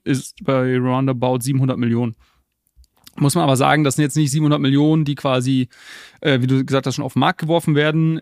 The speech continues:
äh, sondern ein Großteil davon sind noch gelockt, weil das, äh, quasi, ähm, Solana sind, die in irgendeiner Venture-Runde gekauft wurden und dann gibt's ja in der Regel auch so Vesting, Vesting-Verträge immer. Ähm, das heißt, wer auch immer die jetzt kauft, o-, over the counter, wird diese Solana nicht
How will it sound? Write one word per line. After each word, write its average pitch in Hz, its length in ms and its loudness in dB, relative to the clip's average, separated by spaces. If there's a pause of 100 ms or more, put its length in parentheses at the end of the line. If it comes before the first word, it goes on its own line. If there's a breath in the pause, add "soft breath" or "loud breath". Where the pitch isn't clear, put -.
äh, 135 220 0
sondern 151 400 0
ein 135 60 -4
Großteil 151 420 0
davon 131 400 0
sind 127 220 0
noch 123 260 -4
gelockt, 127 460 -4
weil 123 180 -4
das, 127 280 -6
äh, 120 300 -4
quasi, 120 440 -2
ähm, 117 400 -4 (100)
Solana 123 600 0
sind, 120 260 -2
die 127 140 -2
in 123 100 -2
irgendeiner 120 240 -2 (400)
Venture-Runde 123 400 -2
gekauft 123 420 -4
wurden 135 220 0
und 123 60 0
dann 113 100 -2
gibt's 123 220 -8
ja - 80 -6
in - 60 -6
der 127 100 -8
Regel 120 180 -8
auch 123 80 -8
so 120 260 -10
Vesting, 120 580 -6
Vesting-Verträge 123 680 -6
immer. 131 240 -2 (540 loud breath)
Ähm, 135 220 0
das - 180 -2
heißt, 147 360 -2
wer 135 200 -2
auch 139 80 -8
immer 170 180 0
die 147 120 -2
jetzt - 180 -4
kauft, - 500 -6
o-, 156 240 -6
over 165 260 -2
the 165 100 0
counter, 175 420 -2 (360 loud breath)
wird 151 440 0
diese 143 480 0
Solana 127 380 0
nicht - 280 -4